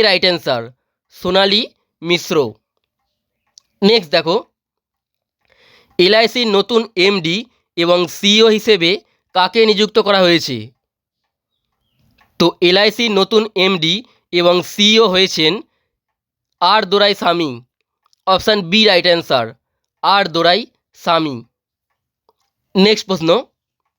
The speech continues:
হরিয়ানার নতুন রাজ্যপাল হিসেবে কাকে নিযুক্ত করা হয়েছে? দেখো, হরিয়ানার নতুন রাজ্যপাল হিসেবে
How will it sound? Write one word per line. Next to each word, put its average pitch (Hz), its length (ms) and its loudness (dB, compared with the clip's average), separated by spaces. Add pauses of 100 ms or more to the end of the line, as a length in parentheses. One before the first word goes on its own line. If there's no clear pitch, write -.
(920)
হরিয়ানার 226 580 2
নতুন 233 220 2 (100)
রাজ্যপাল 175 480 0
হিসেবে 170 280 0 (540)
কাকে 185 340 -2 (420)
নিযুক্ত 175 380 -2 (100)
করা 190 180 2
হয়েছে? 156 280 -2 (1300)
দেখো, 185 360 0 (500)
হরিয়ানার 214 520 2
নতুন 226 180 0 (100)
রাজ্যপাল 185 420 0
হিসেবে 220 280 2